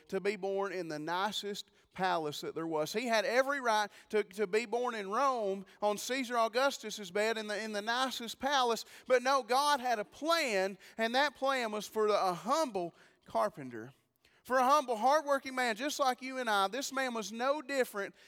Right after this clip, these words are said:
than many of us. Anybody in here consider yourself just a blue-collar person? Just an old hardworking guy. You're not anything special,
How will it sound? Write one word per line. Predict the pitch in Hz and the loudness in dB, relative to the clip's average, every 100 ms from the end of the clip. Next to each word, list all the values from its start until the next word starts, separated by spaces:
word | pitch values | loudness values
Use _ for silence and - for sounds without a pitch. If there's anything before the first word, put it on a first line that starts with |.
| _ - | _ -10
than | 208 | -6
many | 214 226 | -6 -4
of | 208 190 | -4 2
us. | 220 185 | 2 2
Anybody | 214 226 220 220 220 202 220 | -2 -4 2 2 2 -4 -6
in | |
here | 208 220 214 190 | -4 -4 -4 -8
consider | 180 208 196 226 226 | -10 -8 -6 -6 -6
yourself | 208 202 220 208 | -6 -6 -6 -6
just | 214 - | -10 -10
a | |
blue-collar | 180 214 220 220 214 214 202 | -4 -4 -2 -2 0 -2 -4
person? | 202 202 - 208 196 - _ _ _ _ | -4 -6 -6 -12 -14 -16 _ _ _ _
Just | - 220 240 | -4 -4 0
an | 226 | 2
old | 233 | 2
hardworking | 202 208 240 247 254 254 269 254 | 2 4 4 4 2 2 -2 0
guy. | 220 214 | 4 4
You're | 208 233 | 2 0
not | 233 233 226 | 2 2 2
anything | 262 269 277 269 240 | -2 -4 -2 -2 -4
special, | - 294 302 269 - 196 190 | -4 0 0 0 -2 -2 -2